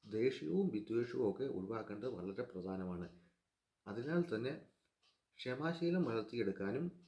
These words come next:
ആളുകളോട് ക്ഷമിക്കാൻ, നും നമ്മൾ പഠിക്കുകയും ചെയ്യേണ്ടത് വളരെ അത്യാവശ്യമാണ്. ഇതെല്ലാം, ആ, ജീവിതത്തിൽ പ്രാവർത്തികമാക്കിയാൽ തന്നെ നമുക്ക്,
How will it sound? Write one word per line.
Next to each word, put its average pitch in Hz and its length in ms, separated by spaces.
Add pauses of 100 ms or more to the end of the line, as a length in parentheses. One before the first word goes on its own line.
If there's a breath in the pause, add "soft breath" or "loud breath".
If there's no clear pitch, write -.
(180)
ആളുകളോട് 127 480
ക്ഷമിക്കാൻ, 110 520 (460 soft breath)
നും 123 540
നമ്മൾ 113 220
പഠിക്കുകയും 104 520
ചെയ്യേണ്ടത് 98 360
വളരെ 110 340
അത്യാവശ്യമാണ്. 95 600 (340 loud breath)
ഇതെല്ലാം, 147 340
ആ, 107 600 (200)
ജീവിതത്തിൽ 131 600
പ്രാവർത്തികമാക്കിയാൽ 101 960
തന്നെ 110 140
നമുക്ക്, 113 460